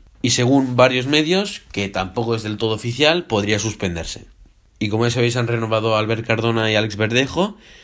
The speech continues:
Y, y nada, son jugadores muy importantes que están rindiendo a un gran nivel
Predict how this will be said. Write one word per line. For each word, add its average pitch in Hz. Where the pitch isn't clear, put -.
Y, 113
y 117
nada, 113
son 117
jugadores 113
muy 117
importantes 123
que -
están 110
rindiendo 104
a 92
un 104
gran 104
nivel 117